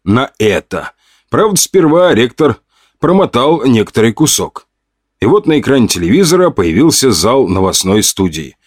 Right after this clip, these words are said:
Помню эту новостную передачу, и мне нравится подача ведущего. Не сухое изложение новостей, а обаятельно, с небольшой издёвкой.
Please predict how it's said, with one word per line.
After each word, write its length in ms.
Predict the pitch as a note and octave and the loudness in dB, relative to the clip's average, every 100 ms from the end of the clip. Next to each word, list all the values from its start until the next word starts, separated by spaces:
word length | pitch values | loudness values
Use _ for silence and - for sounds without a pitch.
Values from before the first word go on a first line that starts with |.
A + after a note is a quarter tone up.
| _ _ _ | _ _ _
Помню 380 | - D3+ F3 C#3 | -2 0 2 2
эту 140 | D#3 D#3+ | 0 0
новостную 360 | D#3 - C3 | 0 0 0
передачу, 520 | A#2+ C#3 A#2 A#2+ - B2 | 2 2 2 0 0 0
и 80 | |
мне 180 | A2 G#2+ | 2 2
нравится 460 | G2+ F#2 A2+ F#2+ - | 2 2 0 -2 -4
подача 420 | A2 F#2+ G2 G#2 | -2 0 0 0
ведущего. 640 | G#2+ F#2+ - G2 F#2+ F#2 - _ _ _ - | 2 2 0 0 0 0 -6 _ _ _ 0
Не 160 | A#3+ | 2
сухое 420 | F#3 G#3+ G3 F#3 | 2 0 2 2
изложение 480 | A#2+ C#3 A#2+ C#3 B2 | 2 2 2 2 4
новостей, 540 | B2 A#2+ - B2 A#2 F#2 | 4 2 0 0 2 2
а 40 | |
обаятельно, 720 | F#2 F#2 E3 C#3 D3 D3 C#3+ | 2 2 0 0 2 2 2
с 140 | B2+ - | 0 0
небольшой 500 | F#2 F2+ - A2+ A2 | 0 0 0 0 2
издёвкой. 880 | G#2+ F#2+ D#2+ A2 D3 - D#3+ - | 0 0 0 0 0 0 0 0